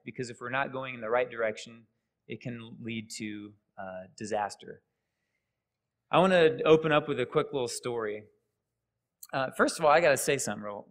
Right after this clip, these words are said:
real fast. Um, I've been at camp for the last five weeks. This is the first church service I have been in almost a month and a half, and I was hoping to hear a sermon today, and here I am giving one, so I'll have to listen carefully.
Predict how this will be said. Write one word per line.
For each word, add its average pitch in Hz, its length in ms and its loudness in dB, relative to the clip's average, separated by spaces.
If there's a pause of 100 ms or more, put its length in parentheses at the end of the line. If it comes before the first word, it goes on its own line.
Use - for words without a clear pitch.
real 120 140 -2
fast. 113 500 -4
Um, 113 200 -6
I've 156 140 0
been 190 140 0
at - 100 -6
camp 147 320 -4
for 123 140 -12
the 104 80 -6
last 101 280 -4
five 98 220 -2
weeks. 98 340 -14
This 139 160 -10
is 165 100 -8
the 131 100 -4
first 143 480 -4 (380)
church 147 300 -4
service 117 480 -6
I 117 120 2
have 127 180 -2
been 110 380 -8 (600)
in 123 640 -8 (1500)
almost 160 400 0
a 127 40 -2
month 131 260 -2
and 120 100 -4
a 104 60 -4
half, 104 480 -6 (960)
and 127 240 -6
I 123 80 0
was 120 140 -4
hoping 175 240 -2
to 131 80 -6
hear 135 160 -2
a 117 60 -6
sermon 165 380 -6
today, 95 420 -10 (260)
and 104 360 -16 (1080)
here 143 180 -2
I 139 100 2
am 139 200 -4
giving 143 260 -2
one, 98 220 -10
so 120 160 -4
I'll 117 140 0
have 127 160 -2
to 120 80 -6
listen 120 340 -8
carefully. 113 500 -6